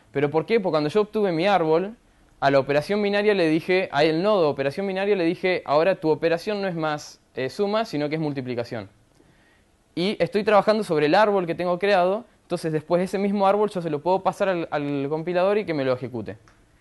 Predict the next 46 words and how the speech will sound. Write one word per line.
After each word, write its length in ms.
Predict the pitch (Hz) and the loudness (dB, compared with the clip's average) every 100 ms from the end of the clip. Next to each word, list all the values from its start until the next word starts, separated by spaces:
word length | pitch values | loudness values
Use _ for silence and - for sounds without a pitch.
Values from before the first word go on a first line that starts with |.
| _ _ | _ _
Entonces 240 | - 180 | -6 -6
puedo 240 | 196 190 190 | 0 2 4
ir 220 | 190 - | 2 -2
inyectando 540 | 156 147 147 175 190 | -4 -2 -2 -2 0
comportamiento 640 | 175 170 180 175 185 190 208 | -2 -2 -2 -2 -2 -2 -4
y 40 | |
puedo, 480 | 160 160 160 156 - - - - _ _ - | -2 0 2 0 -2 -10 -20 -20 _ _ -2
eh, 340 | 135 131 131 | 2 2 2
en 80 | 131 | 0
los 100 | 139 | 0
ejemplos 320 | 139 170 175 | 0 0 2
que 60 | 165 | 2
vamos 180 | 170 160 | 2 2
a 40 | |
ver 100 | 165 | 2
más 160 | 170 170 | 2 0
adelante, 420 | 170 175 175 190 | 0 0 -2 -4
puedo 420 | 160 156 156 117 - _ - | 0 0 0 -2 -10 _ -12
llegar 220 | 147 139 147 | -2 0 2
a 260 | 143 131 | 2 2
obtener 380 | 131 127 135 143 | 0 -2 -4 -4
un 200 | 135 139 | -6 -6
montón 280 | 135 131 131 | -6 -6 -4
de 100 | 117 | -4
cosas. 320 | 113 98 - _ _ _ _ _ _ _ _ _ _ _ | -6 -8 -16 _ _ _ _ _ _ _ _ _ _ _
Fíjense 360 | 202 214 240 214 | -4 0 0 0
que 100 | 202 | 0
no 100 | 226 | 0
solamente 840 | 254 240 208 220 190 196 160 139 | 0 2 0 0 0 2 2 0
tienen 240 | 160 170 170 | -2 -2 -2
que 60 | |
hacer 220 | 143 165 160 | -2 0 2
algo 260 | 160 170 | 2 0
como 180 | 156 131 | 0 -4
que 60 | 127 | -2
yo 160 | 160 | -2
cambie 200 | 160 165 | -2 -2
un 60 | 160 | -2
operador, 380 | 143 143 151 175 | 0 2 2 2
sino 220 | 185 185 | -2 -4
que 80 | 180 | -2
puedo 180 | 190 | 0
cambiar 240 | 160 151 165 | 0 0 0
un 100 | 160 | 0
nodo 200 | 165 151 | 0 0
completo. 480 | 135 147 143 113 | -2 -2 -4 -4